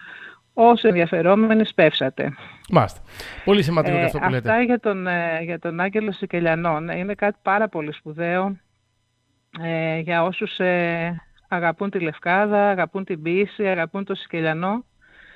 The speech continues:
Speaker 1: και αγαπούν και την τέχνη.
Speaker 2: Μάλιστα. Πολύ ωραία.
Speaker 1: Τώρα,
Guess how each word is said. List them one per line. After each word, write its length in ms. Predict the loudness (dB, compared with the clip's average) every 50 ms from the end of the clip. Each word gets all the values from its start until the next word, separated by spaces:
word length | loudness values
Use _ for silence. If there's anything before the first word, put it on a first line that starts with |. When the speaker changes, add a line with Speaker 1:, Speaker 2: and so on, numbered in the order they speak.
| -20 -20 -20 -20 _ _ _ _ _ _ _
Speaker 1:
και 200 | 0 2 2 2
αγαπούν 380 | 2 2 0 0 -2 -4 -4
και 120 | -4 -4 -4
την 180 | -4 -6 -2
τέχνη. 460 | 0 0 0 0 -2 -8 -14 -16 -16 -18 -20 _ _ _ _ _ _ _ _ _ _ _ _ _ -2
Speaker 2:
Μάλιστα. 340 | -2 -2 -2 -6 -12 _ -20 _ _ _ _ _ _ _
Πολύ 200 | -2 0 0 0
ωραία. 180 | 0 -2 -4 -2
Speaker 1:
Τώρα, 480 | 0 2 2 2 2 -2 -4 -6 -10